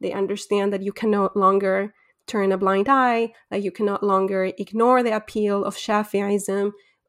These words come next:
of the usul, of the, the, uh, of his legal theories and Hadith. So in the eleventh and twelfth century, you have figures like Abul Walid al-Baji, um, Ibn Abd al-Barr, and others who marry Andalusi Malikism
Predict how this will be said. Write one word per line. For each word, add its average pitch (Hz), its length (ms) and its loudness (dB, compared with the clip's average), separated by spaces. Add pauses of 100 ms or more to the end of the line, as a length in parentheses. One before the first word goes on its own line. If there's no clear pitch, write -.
of 196 240 -6
the 196 140 -4
usul, 202 640 -2 (140)
of 202 120 -4
the, 202 160 -8
the, 202 240 -6
uh, - 360 -8
of 208 120 -4
his 196 220 -8
legal 190 240 0
theories 220 560 -2 (300)
and 202 140 -2
Hadith. 208 520 -6 (100)
So - 160 -6
in 196 100 0
the 208 120 -2
eleventh 202 340 -4
and 196 120 -10
twelfth 190 220 -6
century, 202 340 -4
you 202 100 -4
have 190 200 -8
figures 196 420 -6
like 185 280 -6
Abul 196 200 -6
Walid 196 280 -4
al-Baji, 196 520 -2 (1080)
um, 202 480 -4 (320)
Ibn 202 160 2
Abd 190 200 0
al-Barr, 185 420 -2
and 196 240 -6
others 214 480 -2 (500)
who 208 600 0 (380)
marry 214 800 -2 (760)
Andalusi 202 520 -2
Malikism 185 840 -6